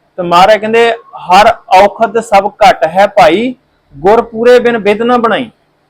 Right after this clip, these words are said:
ਕਹਿੰਦੇ ਜਿੰਨਾ ਚਿਰ ਤੱਕ ਗੁਰੂ ਪੂਰਾ ਨਹੀਂ ਮਿਲਦਾ,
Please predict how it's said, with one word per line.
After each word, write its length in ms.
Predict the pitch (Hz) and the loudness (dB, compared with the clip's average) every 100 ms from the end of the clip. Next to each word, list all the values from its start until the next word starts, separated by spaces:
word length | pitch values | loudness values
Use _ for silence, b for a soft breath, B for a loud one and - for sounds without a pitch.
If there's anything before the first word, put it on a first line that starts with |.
| _ _ | _ _
ਕਹਿੰਦੇ 200 | 180 214 | -4 -2
ਜਿੰਨਾ 280 | 202 220 226 | -2 -2 -2
ਚਿਰ 140 | 220 233 | -2 -2
ਤੱਕ 180 | 240 | -4
ਗੁਰੂ 220 | 190 202 208 | -2 -4 -4
ਪੂਰਾ 320 | 196 196 240 | -4 -2 0
ਨਹੀਂ 140 | 247 | 2
ਮਿਲਦਾ, 460 | 226 170 156 120 | 0 2 2 0